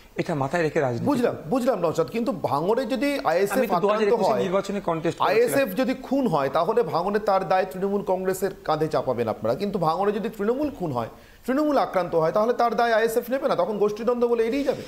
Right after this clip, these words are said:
Speaker 2: এটা কি মানুষ বিশ্বাস করবেন এই ব্যাখ্যাটা?
Speaker 1: দেখুন, দেখুন, দেখুন, আমি আরেকটা, আমার আরেকটা কথা বলতে, শেষ করার আগে আমি প-, চলে এসেছি, সেটা আরেকটা কথা আমি যেটা বলি, সব বলেছি, আজকেও বলছি, আইনের ঊর্ধ্বে কেউ নয়। কেউ যদি অনৈতিক কাজ করে থাকে, তাকে আমি মাথায় তুলে নাচবো না,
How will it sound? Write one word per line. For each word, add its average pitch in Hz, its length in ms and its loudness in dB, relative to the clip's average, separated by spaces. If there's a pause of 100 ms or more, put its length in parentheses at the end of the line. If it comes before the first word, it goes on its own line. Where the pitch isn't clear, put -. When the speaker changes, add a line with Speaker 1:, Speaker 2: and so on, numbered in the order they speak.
(300)
Speaker 2:
এটা 170 140 0
কি 220 100 -2
মানুষ 208 260 0
বিশ্বাস 247 320 -2
করবেন 262 280 -4
এই 240 60 0
ব্যাখ্যাটা? 208 400 -2 (640)
Speaker 1:
দেখুন, 202 360 -2 (280)
দেখুন, 233 300 2
দেখুন, 180 280 2
আমি 208 180 2
আরেকটা, 214 300 0
আমার 208 220 0
আরেকটা 196 240 0
কথা 185 200 0
বলতে, 175 280 2
শেষ 170 240 -2
করার 160 260 2
আগে 151 140 2
আমি 147 300 -2
প-, 147 80 -4
চলে 143 220 0
এসেছি, 135 320 -2
সেটা 170 220 0
আরেকটা 190 260 0
কথা 208 200 0
আমি 175 100 -2
যেটা 160 160 2
বলি, 151 180 0
সব 190 220 -4
বলেছি, 165 320 -2
আজকেও - 340 -2
বলছি, 156 360 -6 (380)
আইনের 208 300 0
ঊর্ধ্বে 202 240 0
কেউ 151 220 0
নয়। 123 180 -8 (840)
কেউ 226 160 0
যদি 254 140 2
অনৈতিক 220 480 0
কাজ - 240 0
করে 185 220 -2
থাকে, 160 220 -2
তাকে 160 240 -4
আমি 185 80 -2
মাথায় 151 280 -4
তুলে 175 140 -2
নাচবো 127 320 -4
না, 120 100 -6